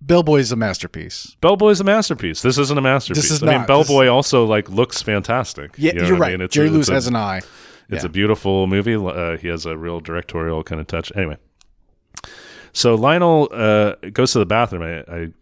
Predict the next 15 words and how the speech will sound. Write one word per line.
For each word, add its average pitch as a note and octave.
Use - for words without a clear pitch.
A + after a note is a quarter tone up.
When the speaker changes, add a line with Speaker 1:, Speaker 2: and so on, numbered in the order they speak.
Speaker 2:
I'm D2+
assuming, E2
and F2
then F2+
he F2+
bumps A2
into F#2
Lauren G#2+
Hutton. D#2
Speaker 1:
That's -
Lauren C#4+
Hutton? D#4
Speaker 2:
Yeah. A#2
<laughs> -
That's A#2